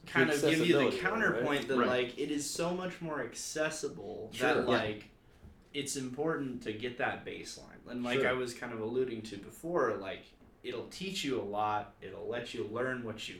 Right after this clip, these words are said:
Speaker 2: like, it'll teach you some really good tools to apply to, like, a real car, but ultimately the real car is that next level. Like, the sim rig is only, you know, the, you know,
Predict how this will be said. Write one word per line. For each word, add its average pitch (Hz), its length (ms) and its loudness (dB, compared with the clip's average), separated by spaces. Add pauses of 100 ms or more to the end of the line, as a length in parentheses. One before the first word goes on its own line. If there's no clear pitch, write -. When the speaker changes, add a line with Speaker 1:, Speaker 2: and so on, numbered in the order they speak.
Speaker 2:
like, 127 440 0 (100)
it'll 113 280 -4
teach 123 380 -10
you 110 380 -6 (420)
some 110 400 -4
really 123 380 2
good 110 480 -2
tools 127 720 0
to - 220 -6
apply 107 580 -4
to, 104 120 -12
like, 95 220 -12
a 90 40 -10
real 101 260 -6 (120)
car, 90 300 -10
but 98 160 -12
ultimately 113 720 -8
the 107 80 -12
real 127 280 0
car 117 600 0
is 120 480 -2
that 101 300 -10
next - 320 -12
level. 120 220 -8 (280)
Like, 117 200 -4 (400)
the 127 80 -4
sim 147 260 2
rig 127 220 2
is 101 160 -4
only, 113 600 -6 (100)
you 110 100 -10
know, 95 80 -10 (120)
the, 110 180 -4 (580)
you 98 80 -18
know, 87 60 -16